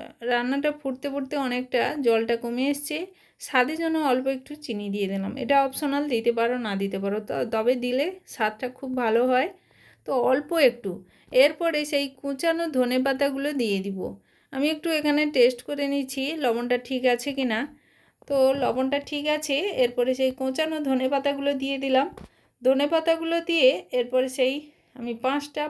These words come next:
পমফ্রেট মাছগুলো দিয়ে দিব, ভেজে রাখা মাছগুলো আস্তে আস্তে করে। তো এই মাছ খুবই নরম, তো একে আর নাড়া যাবে না, নাড়লেই মাছগুলো ভেঙে যেতে পারে। তো ফুটছে, এক দু মিনিট ফুটিয়ে নামিয়ে নিব।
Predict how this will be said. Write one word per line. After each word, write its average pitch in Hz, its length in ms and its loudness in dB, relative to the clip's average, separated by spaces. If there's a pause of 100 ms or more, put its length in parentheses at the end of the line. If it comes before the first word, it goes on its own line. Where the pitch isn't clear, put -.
পমফ্রেট 254 460 -2
মাছগুলো 247 500 0
দিয়ে 214 220 -2
দিব, 190 220 -4
ভেজে 247 320 4
রাখা 277 220 0
মাছগুলো 233 560 -2
আস্তে 269 340 -4
আস্তে 240 200 -4
করে। 240 180 0 (440)
তো 277 40 -2 (120)
এই 262 200 8
মাছ 311 320 0
খুবই 285 340 -4
নরম, 262 460 2 (520)
তো 240 60 2 (180)
একে 240 320 2 (300)
আর 226 240 2
নাড়া 233 340 2
যাবে 285 280 2
না, 254 160 2 (200)
নাড়লেই 240 400 4
মাছগুলো 240 480 2
ভেঙে 233 280 2
যেতে 262 260 -2 (300)
পারে। 240 280 4 (840)
তো 233 80 2 (340)
ফুটছে, 311 520 0 (240)
এক 240 240 4
দু 285 80 -2
মিনিট 302 380 0
ফুটিয়ে 294 340 -2
নামিয়ে 202 380 0
নিব। 190 200 -2